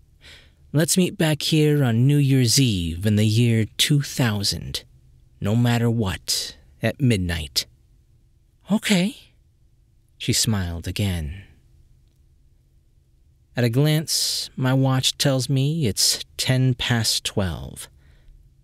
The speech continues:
I place my collar and photo in my pocket and step outside into the cold night air. There's no sign of her. It's stopped snowing,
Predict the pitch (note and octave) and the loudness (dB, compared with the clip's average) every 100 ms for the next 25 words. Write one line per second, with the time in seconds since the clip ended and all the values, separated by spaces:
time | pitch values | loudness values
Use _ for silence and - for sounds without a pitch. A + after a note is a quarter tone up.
0 | _ _ _ F2 D#2+ G#2 G2 - F#2 F#2 | _ _ _ -12 -6 -2 -2 -2 -2 -2
1 | - F#2+ G2 G#2 G2+ F2+ F2+ - G#2 G#2 | -2 -2 0 -2 -2 -2 -4 -2 -2 0
2 | G2+ G#2 G2+ F#2+ - - G2+ - A2+ - | 0 0 0 0 -2 -4 -2 -4 -4 -8
3 | - _ _ _ _ _ _ - - - | -16 _ _ _ _ _ _ -10 -4 -4
4 | G#2+ - G#2 - - A2 F2+ E2+ F2 F#2 | -2 -4 -6 -6 -4 -4 -4 -6 -6 -6
5 | F2+ F2+ - - G#2 G#2+ G#2 G#2 G2+ G2+ | -6 -6 -6 -2 0 -2 -2 -2 0 0
6 | G#2 G2+ F#2 F#2 F#2+ - _ _ _ _ | 0 -2 -2 -4 -6 -8 _ _ _ _
7 | _ _ _ _ _ _ _ A#2+ B2 B2+ | _ _ _ _ _ _ _ 0 2 2
8 | C#3 - C#3 C3 B2 A2+ A#2 A#2 A#2 - | 2 2 2 2 2 0 0 0 -2 -12
9 | - - - - _ _ _ - A2 - | -20 -20 -20 -20 _ _ _ -8 -2 0
10 | - B2+ B2+ - - A#2+ A#2+ G#2 F#2+ F#2+ | 0 -2 -2 -2 0 2 2 0 -2 -6